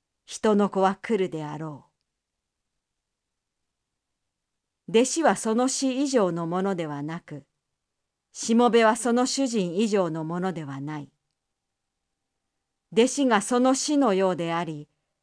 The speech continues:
しもべがその主人のようであれば、それで十分である。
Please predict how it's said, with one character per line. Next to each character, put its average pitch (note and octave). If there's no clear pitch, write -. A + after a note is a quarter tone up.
し -
も A#3+
べ A#3+
が A3+
そ B3
の B3+
主 C4+
人 A3+
の F3
よ F#3+
う F3+
で F3
あ F3+
れ E3
ば、 C#3+
そ -
れ G#3
で G#3
十 G3+
分 F#3
で D3+
あ C#3+
る。 C#3+